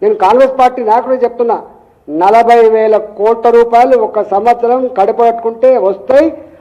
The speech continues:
రైతు రుణమాఫీని ఒకటే సంవత్సరం చేస్తా అని చెప్పిండు. అనుభవం లేమి, నీ బుద్ధిహీనత, నీకు ప్రజల మీద ప్రేమ కంటే కూడా నీ సంపాదన మీద,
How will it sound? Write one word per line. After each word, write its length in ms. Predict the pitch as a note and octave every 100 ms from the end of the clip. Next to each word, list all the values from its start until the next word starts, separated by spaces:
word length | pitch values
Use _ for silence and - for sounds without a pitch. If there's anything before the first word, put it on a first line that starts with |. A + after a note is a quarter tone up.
| -
రైతు 320 | F3+ A#3+ C4+
రుణమాఫీని 760 | A#3 A#3+ C4 C4 C4+ D4+ F4 - - -
ఒకటే 320 | E3+ G#3+ A#3
సంవత్సరం 420 | A3+ G3+ G3 G3 F3+
చేస్తా 220 | E3+ E3
అని 140 | D3
చెప్పిండు. 300 | B2+ - - _ _ _ _ _ -
అనుభవం 460 | E3+ A3+ A#3+ A#3+ A#3+
లేమి, 280 | A#3+ B3 C#4 - - - _ _ _ _ _ _ D#3+
నీ 140 | F#3+
బుద్ధిహీనత, 760 | F#3+ F#3+ F#3 B3 B3 B3 B3 B3 C4+ - - - _ _ _ _ _ _ _ _ _ _ _ -
నీకు 520 | A3 A3+ A3 F#3+ - - _ _ _ -
ప్రజల 320 | E3 F3 B3
మీద 320 | B3+ C4+ C4+ C4+ - - - -
ప్రేమ 240 | G#3 B3+
కంటే 280 | B3+ B3 B3
కూడా 500 | A#3 A3+ B3+ - - -
నీ 200 | E3+ B3+
సంపాదన 580 | - A3 G#3 A3+ A3 G#3+
మీద, 220 | G#3 G3+